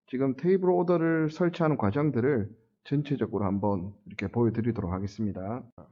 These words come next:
여기 한다솥이라는 매장은 솥밥 전문 매장으로서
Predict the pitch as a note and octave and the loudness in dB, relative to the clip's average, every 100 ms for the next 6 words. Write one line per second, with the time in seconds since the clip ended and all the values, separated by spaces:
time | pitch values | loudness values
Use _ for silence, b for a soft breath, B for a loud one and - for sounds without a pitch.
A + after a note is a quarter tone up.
0 | _ D3 F3+ F3 D#3+ C3 G2+ - F3+ G3+ | _ -4 -4 -4 -4 -4 -6 -6 -2 -2
1 | G3 G3+ F#3 D#3+ D3+ B2+ G#2+ B2 A#2 G2 | -2 -4 -2 0 2 2 0 -2 -4 -4
2 | G2+ F2 F2 - - A#3+ A#3+ F3 C#3+ - | -6 -8 -14 -12 -4 -4 0 0 0 0
3 | B2 D#3+ C3 G2+ A#2 G2+ F#2 - G2 F2 | 2 2 2 2 0 -2 -6 -8 -10 -10